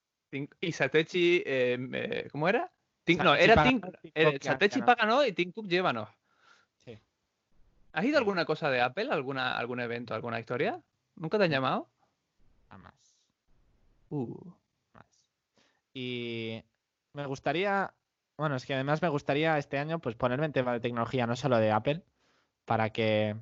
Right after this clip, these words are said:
Speaker 2: para ir a eventos. Bueno, y también porque me gusta la te-, tecnología y me gustaría experimentarme, ¿sabes? No solo Apple, Apple, que es lo que me gusta, ¿eh? Pero me
Speaker 1: Eso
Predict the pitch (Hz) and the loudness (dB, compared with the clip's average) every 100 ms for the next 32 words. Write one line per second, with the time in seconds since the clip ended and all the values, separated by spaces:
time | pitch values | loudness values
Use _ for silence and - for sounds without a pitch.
0 | - _ _ _ _ _ _ - 117 110 | -16 _ _ _ _ _ _ 0 4 4
1 | 127 143 117 110 113 107 - 135 139 107 | 6 4 2 0 0 0 -4 -2 0 -2
2 | - 120 120 147 147 117 123 123 110 113 | -2 -2 2 2 2 2 0 0 0 -2
3 | 110 113 113 110 104 120 110 107 - 110 | -4 -6 -6 -6 -4 -6 -6 -6 -2 -2
4 | 123 - 120 110 107 110 113 110 101 104 | 0 0 0 -2 -2 -2 0 -2 -4 -8
5 | - _ _ - 123 120 110 113 107 101 | -16 _ _ -10 -6 -4 -2 2 2 2
6 | 104 101 139 196 123 127 143 127 113 - | -2 -4 -8 -2 2 4 4 4 2 0
7 | 120 - _ - - - - _ 135 127 | -4 -6 _ -20 -20 -20 -20 _ 4 6
8 | 120 117 113 | 4 2 -4